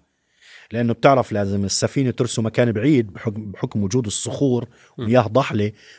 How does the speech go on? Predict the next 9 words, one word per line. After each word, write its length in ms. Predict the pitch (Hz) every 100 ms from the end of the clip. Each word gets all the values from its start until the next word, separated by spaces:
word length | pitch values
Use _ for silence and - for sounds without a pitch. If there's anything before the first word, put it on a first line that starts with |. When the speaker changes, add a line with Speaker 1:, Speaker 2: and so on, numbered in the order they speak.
| -
Speaker 1:
وبالتالي 500 | 104 107 - 123 113
كانوا 260 | 113 117 113
يضطروا 420 | 110 131 120 113
ينزلوا 280 | 113 110 104
من 80 |
السفن 380 | 104 - 139 127
إلى، 240 | 123 117 110
وتيجي 340 | 107 139 117 -
قوارب 520 | 123 135 156 170